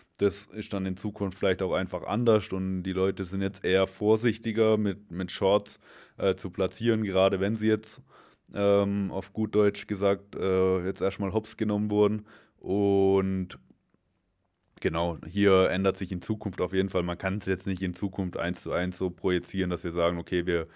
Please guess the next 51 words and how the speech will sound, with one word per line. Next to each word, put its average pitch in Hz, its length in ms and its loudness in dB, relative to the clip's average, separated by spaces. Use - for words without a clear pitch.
wir 90 140 -6
werden 90 300 2
jetzt, 87 300 -4
äh, 85 540 0
dann 85 200 -4
auch 87 360 -6
beim, 87 240 -2
beim 85 220 -2
Bitcoin 92 400 -2
E 78 100 -6
T - 160 -6
F - 380 -4
dann 90 200 -6
so 92 140 -2
pumpen, - 440 -2
wenn 95 140 2
er 92 120 -2
wirklich 92 300 -2
dann 85 160 -4
announced 95 540 -2
wird. 104 180 2
Gerade 95 400 4
jetzt 92 300 -2
durch 104 240 0
das 101 180 -4
Ereignis 87 580 0
selber 98 440 4
denke 95 260 2
ich, 92 100 -8
dass 92 240 -4
wir 92 140 -2
einfach, 92 580 -4
wie 92 160 -6
wir 92 80 4
jetzt 92 220 2
auch 92 160 0
sehen, 104 340 2
wir 95 80 4
sind 92 340 -2
direkt 98 560 0
wieder 101 280 0
auf 92 240 -2
neue 92 260 0
Hochs 104 260 -4
trotzdem 110 460 -2
gelaufen. 113 680 2
Wir 85 120 -10
stehen 80 320 -6
jetzt 92 220 -4
gerade 92 220 2
aktuell, 101 540 0